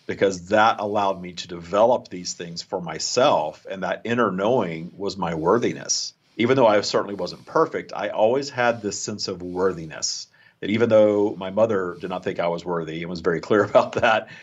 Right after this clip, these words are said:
that I had a sense that overrode that. And that's sort of what got me through life to a point until I was really ready to stand on my own.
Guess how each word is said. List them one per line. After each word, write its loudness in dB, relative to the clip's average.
that 0
I 2
had 0
a -4
sense -10
that -12
overrode 0
that. -12
And -12
that's -4
sort -2
of -6
what 0
got -2
me -6
through -8
life 2
to -6
a -4
point 0
until 2
I 6
was 2
really -4
ready -4
to -6
stand -2
on -8
my -8
own. -2